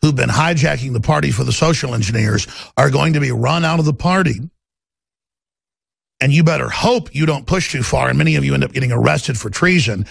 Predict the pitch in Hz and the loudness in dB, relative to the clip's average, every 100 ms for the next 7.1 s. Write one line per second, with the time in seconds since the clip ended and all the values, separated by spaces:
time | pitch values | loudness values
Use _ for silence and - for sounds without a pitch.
0 | - - 123 165 175 160 151 127 110 - | -10 -4 2 2 2 2 2 0 -2 -2
1 | 165 196 151 123 127 127 113 107 - 123 | 0 2 0 -2 -2 -2 -2 -6 -2 0
2 | 113 107 95 - 139 131 123 120 - - | 2 0 -2 -2 0 2 2 0 -4 -4
3 | 123 139 151 123 123 110 - 151 143 131 | 0 2 2 0 -4 -6 0 0 2 0
4 | 131 120 117 156 - 127 107 107 104 101 | 0 0 0 0 -2 -4 -2 -2 -2 -4
5 | - - - - 135 180 180 185 143 117 | -6 -16 -4 2 4 4 2 0 -2 -4
6 | - - 190 226 165 127 120 101 113 98 | -6 0 2 2 0 -4 -6 -4 -2 -2
7 | 92 | -6